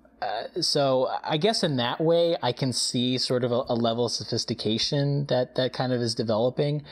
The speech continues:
Um, at the same time, I actually, I really liked Rabbit Tales. Um,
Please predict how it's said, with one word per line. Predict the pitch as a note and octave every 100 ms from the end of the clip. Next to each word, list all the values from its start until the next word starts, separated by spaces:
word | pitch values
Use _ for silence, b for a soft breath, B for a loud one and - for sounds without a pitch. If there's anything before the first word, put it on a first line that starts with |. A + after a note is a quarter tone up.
| B B B B -
Um, | D3 C#3 C3+ C3 B2+ C3 - _ _ _ _
at | G#3
the | D4
same | - G#3 F#3
time, | F3+ F3+ D3+ -
I | D#3+
actually, | C4+ - F3+ C#3+
I | - E3
really | C#3+ B3+ B3 B2+
liked | B2 D3
Rabbit | A#2 G#2 G2+
Tales. | - G#2+ G2+ G2 G#2 - - -
Um, | A2+ A2